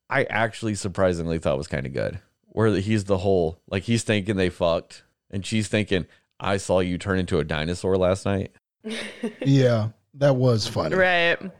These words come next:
Speaker 2: Yeah.
Speaker 1: And somehow they did a fairly decent job in this movie of making it seem like they were talking about the same thing.
Speaker 2: Right.
Speaker 1: And I know you're thinking, "Sterling,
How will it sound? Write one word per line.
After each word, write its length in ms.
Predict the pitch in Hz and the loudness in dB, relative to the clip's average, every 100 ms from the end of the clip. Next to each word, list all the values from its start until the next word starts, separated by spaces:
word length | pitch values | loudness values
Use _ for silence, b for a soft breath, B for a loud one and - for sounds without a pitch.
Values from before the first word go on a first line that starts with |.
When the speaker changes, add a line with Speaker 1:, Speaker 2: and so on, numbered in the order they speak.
| _ 180 | _ -4
Speaker 2:
Yeah. 280 | 170 143 156 | -2 -2 -2
Speaker 1:
And 260 | 127 120 - | -2 -2 -4
somehow 520 | - 165 190 220 202 | 2 2 2 2 2
they 200 | 143 139 | 2 0
did 280 | 117 165 170 | 2 2 4
a 60 | |
fairly 560 | 139 - 131 147 143 135 | 0 0 2 2 2 2
decent 380 | 123 131 101 92 | 2 0 -2 0
job 360 | 92 87 82 - _ _ - | 0 0 -2 -8 _ _ -2
in 200 | 120 123 | 0 2
this 240 | 120 - | 2 0
movie 480 | 92 95 82 - - _ _ _ | -2 0 0 -4 -6 _ _ _
of 200 | 147 147 | -2 0
making 400 | 135 156 175 214 | 2 2 2 0
it 140 | 214 - | 0 0
seem 260 | - 185 | 2 2
like 160 | 180 170 | 4 2
they 120 | 165 | 2
were 100 | 156 | 0
talking 400 | - 151 156 143 | 0 -2 0 0
about 200 | 131 127 | 2 0
the 100 | 120 | 0
same 260 | - 113 107 | 0 0 0
thing. 340 | 98 67 - - _ _ - | -2 -4 -8 -18 _ _ -6
Speaker 2:
Right. 420 | 196 175 160 - - _ - | 0 2 2 -2 -8 _ 0
Speaker 1:
And 120 | 123 | 2
I 80 | 139 | 4
know 120 | 160 | 4
you're 240 | 151 127 | 4 2
thinking, 380 | 123 131 107 82 | 0 -2 -2 -6
"Sterling, 480 | - 190 135 78 | 0 2 4 2